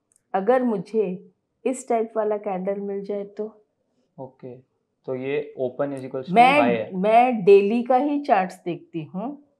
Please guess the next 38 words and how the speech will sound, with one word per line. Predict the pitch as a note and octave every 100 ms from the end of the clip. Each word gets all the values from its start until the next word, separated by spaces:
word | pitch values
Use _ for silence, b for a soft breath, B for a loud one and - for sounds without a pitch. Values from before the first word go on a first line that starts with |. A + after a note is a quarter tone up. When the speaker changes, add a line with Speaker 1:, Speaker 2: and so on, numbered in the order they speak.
| _ _ _ _ _ _ _ _ _ _ _
Speaker 1:
और | G3+
डेली, | G#3 E3 F3 A3 A#3+ B3+ C4
डे-, | F3+ E3 A3 -
डी, | F3+ D#3 A3 F3+ - _ _ D#3+
डी | D3 G#3+ A#3
करके | A#3 A3 F#3 A3+
डेली | F#3+ F#3+ F#3+ G#3
रहेगा, | F#3+ F3+ A3+
डेली | G3 F#3 G3 G#3 A#3+
चार्ट्स | A#3+ A3+ F3 -
में | F#3 F3
देखती | E3 - - D#3+
हूँ। | G#3 C#4 - _ _ b b b b _ _ _ _ _ _ _
व्यूअर्स | F#3 G#3 C4 D4+ D4+
ने | D#4+
बहुत | C4+ G3 G3 B3
बार | A#3 A#3 G#3+
ये | G#3+
क्वेश्चन | G#3 F#3 - G3+
पूछा | G3 F3 D#3+ - G3
है | F#3 D3 C#3+ - _ _ _ -
और | G3+ G3
कई | A#3 B3+
जगह | A#3 G3+ G3+
पूछा | G3 E3+ - F#3
है |
कि | F#3+ B3
कैंडल | - F3 F3 F#3 A3+ A#3+
क्लोज | A#3 A3 A3 A3+
होने | A3+ G#3 A3
के | A3 B3
बाद | G#3+ F#3+ F#3
ही |
तो | A#3 B3
पता | A3+ G#3 G3+
चलेगा | G3 F3 F3+ G3+
कि | A3 A#3+
वो | G#3+ A#3 A#3+